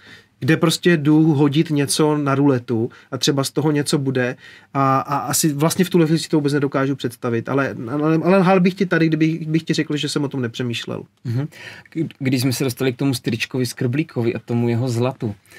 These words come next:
Speaker 2: jak to máš vlastně ty, krom teda nemovitostí, který máš, kupuješ Bitcoin, ve kterým dostáváš výplatu, držíš ho a zároveň přikupuješ zlato. Proč ze všech aktiv takhle dokupuješ zlato?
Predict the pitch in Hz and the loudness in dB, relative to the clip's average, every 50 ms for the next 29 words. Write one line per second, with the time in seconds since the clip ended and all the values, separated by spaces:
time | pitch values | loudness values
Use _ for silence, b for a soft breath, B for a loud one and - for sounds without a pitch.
0 | B B B B B - 117 113 - - 233 247 233 196 139 135 127 120 - 151 | B B B B B -6 -6 -4 -2 -2 -2 0 0 0 0 0 -2 0 0 -2
1 | 127 - 156 151 151 - - - 170 170 165 156 143 - - 160 156 143 123 117 | -2 2 2 0 0 0 0 2 4 4 4 4 2 0 -2 0 0 2 2 2
2 | 123 131 139 151 139 - 123 - - 165 160 - - 175 165 156 120 113 110 104 | 2 2 2 2 0 0 -4 -4 -2 -2 -2 0 0 0 2 2 2 2 2 2
3 | 104 110 127 147 185 214 - - - _ _ - 120 120 - 151 147 120 104 - | 2 2 2 2 0 0 -2 -6 -8 _ _ -10 -10 -6 -2 -2 0 0 -2 -4
4 | - - _ 117 117 113 120 110 - - - - - 135 147 156 170 185 202 202 | -6 -12 _ -8 -4 -2 -2 -2 -2 -4 -4 0 2 2 2 2 2 0 -2 -4
5 | - _ - - _ _ - - 120 123 120 - 151 139 135 131 123 - - 151 | -10 _ -20 -20 _ _ -12 -10 -10 -10 -6 -2 -2 0 0 0 -2 0 0 0
6 | 143 143 143 135 120 123 117 120 127 127 - 156 156 151 - - 165 160 156 151 | 0 0 -2 -2 0 0 0 0 0 -2 -2 -2 -4 -2 -2 -2 -2 -2 -2 -2
7 | 123 131 120 113 - - 147 139 131 139 147 160 165 170 180 185 B B B B | -2 -2 -2 -2 -2 -2 -4 -2 -2 0 0 2 2 2 0 -2 B B B B
8 | B B 143 131 120 139 131 135 156 156 165 175 170 - - 160 - 160 151 - | B B -4 -2 0 2 2 2 2 2 2 2 0 0 -2 -4 -4 -6 -6 -2
9 | 160 165 170 170 - - - 147 131 135 156 151 147 - 110 104 - b b b | 0 0 0 0 -2 -4 -6 -6 -4 -2 0 0 0 -2 -6 -8 -8 b b b
10 | _ - 143 151 139 - - 123 123 143 123 - 160 151 - - - - 156 - | _ -2 -2 -2 -2 -4 -6 -4 -4 -4 -4 -4 -6 -6 -8 -10 -10 -10 -10 -8
11 | - 147 143 147 143 135 - 151 147 - 156 160 151 - - - 127 123 120 139 | -6 -4 -2 -2 -2 -4 -6 -8 -4 -2 -2 -2 -2 -4 -8 -8 -8 -6 -2 -2
12 | 139 135 - - 160 151 147 147 151 | -2 -2 -2 -2 -2 0 -2 -4 -6